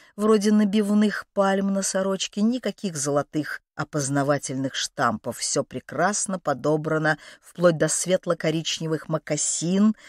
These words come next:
из тонкой кожи, вплоть до тонких носков в цвет костюму. Незаметность превыше всего. Хотя, к сожалению, именно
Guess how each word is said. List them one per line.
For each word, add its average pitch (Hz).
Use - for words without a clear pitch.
из 214
тонкой 226
кожи, 226
вплоть 165
до 160
тонких 151
носков 156
в -
цвет 233
костюму. 220
Незаметность 170
превыше 156
всего. 135
Хотя, 311
к -
сожалению, 226
именно 175